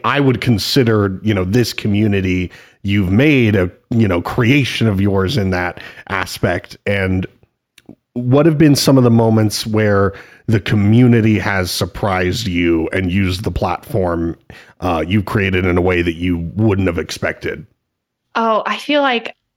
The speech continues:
Speaker 2: there's several really good examples of this, but, um, what, they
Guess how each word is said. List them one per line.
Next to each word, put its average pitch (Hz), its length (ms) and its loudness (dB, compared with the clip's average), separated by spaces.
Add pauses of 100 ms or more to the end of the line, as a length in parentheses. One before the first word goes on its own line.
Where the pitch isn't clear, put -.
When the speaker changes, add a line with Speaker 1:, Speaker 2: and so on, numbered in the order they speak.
Speaker 2:
there's 220 320 0
several 202 600 -2
really 202 320 0
good 202 160 -2
examples 196 560 -4
of 190 140 -8
this, 175 340 -4
but, 202 360 -4 (680)
um, 202 560 -2 (640)
what, 220 420 -2 (220)
they 302 360 0